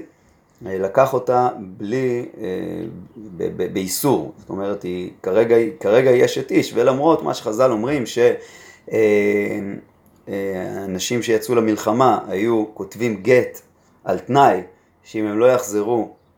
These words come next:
הם, אה, נשותיהם ת-, תהיה מרו-, מ-,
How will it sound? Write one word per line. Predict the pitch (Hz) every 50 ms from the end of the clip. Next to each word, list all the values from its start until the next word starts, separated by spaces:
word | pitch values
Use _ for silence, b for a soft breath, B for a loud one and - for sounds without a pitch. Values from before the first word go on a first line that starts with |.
| _ _ _ _ _ _ _ _ _ - - - _ -
הם, | 107 107 98 98 95
אה, | 95 95 95 95 95 95 92 92 95
נשותיהם | 95 98 98 95 - 101 95 - 107 113 120 113
ת-, | - - 101 98 95 - _ _ _
תהיה | - - 101 104 117
מרו-, | 117 117 107 98 101 - -
מ-, | 101 95 92 95 95 92